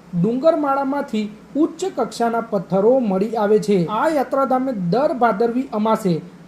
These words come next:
હજારોની સંખ્યામાં રાજવી અને રાજ્ય બહારથી શ્રદ્ધાળુઓ આવે છે.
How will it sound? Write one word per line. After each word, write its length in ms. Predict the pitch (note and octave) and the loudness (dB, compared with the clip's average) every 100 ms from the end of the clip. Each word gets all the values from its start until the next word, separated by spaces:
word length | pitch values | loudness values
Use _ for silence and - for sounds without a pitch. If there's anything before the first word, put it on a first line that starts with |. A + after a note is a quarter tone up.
| - | -2
હજારોની 520 | F3+ C4 E4 D#4 D#4+ | 0 2 0 0 -4
સંખ્યામાં 640 | - - G3 A3 A#3 A#3+ | -4 -4 -2 -2 0 2
રાજવી 420 | G3 F3+ F3 A3 | 2 2 0 -2
અને 360 | C#4+ C#4 A#3+ F3 - - - | -4 0 2 0 -2 -18 -8
રાજ્ય 440 | F3 F#3 G3 G3 E4+ | 0 2 0 -2 -4
બહારથી 520 | C#4 A3+ B3 B3 C#4+ | -2 0 -2 -2 -6
શ્રદ્ધાળુઓ 880 | - F#3 F3 F#3+ G3+ B3+ G#3 G#3+ B3+ G3 | -4 -4 -2 0 0 2 4 4 2 -2
આવે 260 | F3+ G3 | 0 0
છે. 320 | F#3+ G#3 F3 | 2 2 2